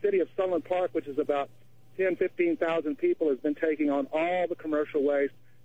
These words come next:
They shut down the medical waste incinerator that Mister Stewart, when he had, uh,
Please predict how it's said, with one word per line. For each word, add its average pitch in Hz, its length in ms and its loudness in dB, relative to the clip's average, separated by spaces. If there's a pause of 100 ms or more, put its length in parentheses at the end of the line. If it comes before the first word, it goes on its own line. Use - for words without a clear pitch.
They 143 100 0
shut 214 280 -2
down 175 200 0
the 147 60 -2
medical 160 360 0
waste 143 260 0
incinerator 143 640 0 (340)
that 143 100 0
Mister 147 380 0
Stewart, 156 360 2
when 269 140 0
he 240 120 -6
had, 139 320 0
uh, 123 160 0